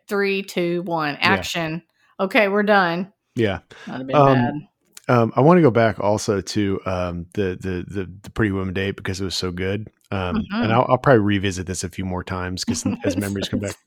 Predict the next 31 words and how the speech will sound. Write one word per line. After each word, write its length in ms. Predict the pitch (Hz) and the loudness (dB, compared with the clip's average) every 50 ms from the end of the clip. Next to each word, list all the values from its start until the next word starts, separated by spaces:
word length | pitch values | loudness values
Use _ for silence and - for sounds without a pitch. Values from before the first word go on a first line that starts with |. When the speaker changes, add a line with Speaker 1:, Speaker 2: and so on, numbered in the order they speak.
| - - - | -10 -8 -6
Speaker 1:
It's 260 | 254 247 254 - - - | -2 -2 -2 -2 -2 -2
all 240 | - - 214 214 208 | 4 4 4 4 4
that 100 | - - | 2 2
Speaker 2:
Did 140 | 131 120 | 2 2
Speaker 1:
we 80 | 120 - | 4 2
Speaker 2:
you 380 | - 107 110 120 120 123 135 139 | 0 2 4 6 8 8 8 6
Speaker 1:
saw. 180 | - - - | 6 4 4
Speaker 2:
see, 380 | 143 139 131 131 135 135 - - _ | 4 6 6 6 4 4 2 -2 _
did 240 | - 120 117 110 104 | 2 2 2 2 0
you 260 | 117 120 123 127 135 | 2 4 6 6 4
see, 720 | 131 - - - 135 127 123 123 123 120 120 120 110 127 - _ _ _ | 4 2 0 4 4 6 6 6 6 6 4 2 0 -4 -10 _ _ _
um, 500 | 113 107 101 101 101 98 95 95 95 95 - _ | 2 2 2 2 2 0 -2 -4 -6 -8 -10 _
it, 100 | - 117 113 104 113 | -4 -2 -2 -2 -2
I 80 | 107 | 0
think 140 | 110 123 123 | 0 2 2
it 40 | 131 | 2
was 160 | 123 113 - - | 2 2 0 -4
Kath-, 440 | _ - - 113 113 123 131 - _ - | _ -8 -4 -2 -2 -2 -2 -4 _ -6
Catherine, 640 | - 135 139 147 - - 190 185 190 196 196 196 | -2 -2 -2 -2 0 0 0 0 0 0 0 0
maybe? 380 | 185 196 202 202 214 214 208 185 - _ _ _ _ _ _ _ _ _ | 0 0 -2 -2 -4 -6 -6 -8 -10 _ _ _ _ _ _ _ _ _
Did 180 | 117 110 98 - | -2 -2 2 4
you 160 | 131 135 127 | 4 4 4
see 220 | - - 170 160 | 4 2 4 4
her 160 | 123 151 151 | 6 6 6
face 400 | 139 - 120 117 113 123 - - | 6 6 4 4 4 4 2 2
when 80 | 135 113 | 2 0
the 80 | 107 98 | 0 0
Jimmy 280 | 92 101 101 104 104 | 0 -2 0 0 -2
Choos 400 | 95 - - 95 95 101 101 - | -2 -2 -2 -2 -2 -2 -4 -4
came 220 | - - 117 113 113 | -4 -4 -2 -2 -2
out? 280 | 117 117 117 123 - | -2 -4 -4 -6 -10